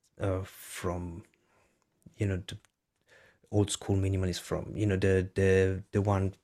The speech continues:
I'm talking about from the early Philip Glass and Steve Reich, uh, but also Arvo Pärt and, uh, all the other composers,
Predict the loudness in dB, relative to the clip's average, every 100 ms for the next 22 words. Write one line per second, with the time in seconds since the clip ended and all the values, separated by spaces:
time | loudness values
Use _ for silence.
0 | _ -6 -6 -4 -6 -4 -4 -4 -6 -6
1 | -6 -8 -16 _ _ -8 -6 0 0 2
2 | -2 -2 -4 -4 -2 0 0 0 -2 -4
3 | -4 -6 -4 -2 0 -2 -2 -8 -16 _
4 | -20 -20 -20 -20 _ -6 -4 -2 -6 -4
5 | -2 0 -2 -2 0 2 2 2 4 4
6 | 2 -2 -6 -8 -6 -6 -6 -6 -6 -6
7 | -6 -8 -6 -6 -8 -8 -10 -8 -6 -4
8 | -4 -6 -8 -10